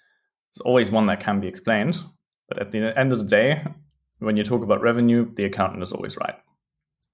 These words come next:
Um, and it makes sense, therefore, to agree on a, on a definition of revenue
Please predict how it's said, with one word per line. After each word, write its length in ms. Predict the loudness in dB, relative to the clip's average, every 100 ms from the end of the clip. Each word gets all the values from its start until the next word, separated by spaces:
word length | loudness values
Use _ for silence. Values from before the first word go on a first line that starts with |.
| _ -20 -20 -20 -20 -20 _ _ _ _ _ -8
Um, 420 | -6 -6 -10 -16 _ _ -2
and 240 | 2 2 -2 -8 _
it 160 | -2 0
makes 200 | 0 0
sense, 440 | 0 0 -2 -4
therefore, 680 | -4 -4 -2 -2 -2 -6 -16 _ _ -18 -8
to 160 | -6
agree 340 | -4 -2 0 0
on 180 | -2
a, 1080 | -2 -2 -6 -16 _ _ _ _ _ _ -4
on 80 | -2
a 40 |
definition 580 | 0 -2 0 0 2 -2
of 140 | -2 2
revenue 460 | 2 0 -6 -8